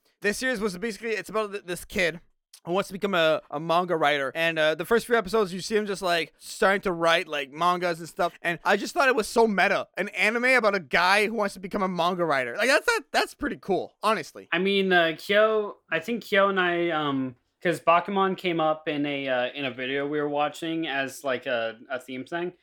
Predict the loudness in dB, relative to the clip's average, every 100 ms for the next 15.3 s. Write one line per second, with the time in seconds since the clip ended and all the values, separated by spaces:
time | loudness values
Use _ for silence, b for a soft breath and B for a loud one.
0 | _ _ -4 -2 0 2 2 0 0 2
1 | 2 -2 -6 -6 -6 -6 -8 -8 -10 -10
2 | -10 -8 -6 -6 -8 -6 0 0 0 -2
3 | -2 -2 -6 -4 -4 -4 -6 -8 -6 -6
4 | -6 -6 -4 -2 -4 -6 -8 -6 -4 -6
5 | -4 -6 -6 -6 -4 -4 -4 -4 -4 -6
6 | B -4 0 0 0 0 -2 -2 -6 _
7 | -4 2 2 2 _ -4 0 0 2 2
8 | 2 0 0 -2 -2 -4 -4 -2 -2 -2
9 | -2 -6 -4 -8 -8 -6 -8 -6 -8 -8
10 | -10 -12 -10 -14 -14 -14 -12 -10 -10 -4
11 | 0 2 0 -2 -2 -4 -4 -6 -6 -6
12 | -14 _ -16 -6 0 0 0 -4 -4 -2
13 | -2 -4 -2 -2 -2 -2 -2 -4 -8 -10
14 | -8 -6 -8 -10 -10 -8 -6 -8 -8 -6
15 | -6 -8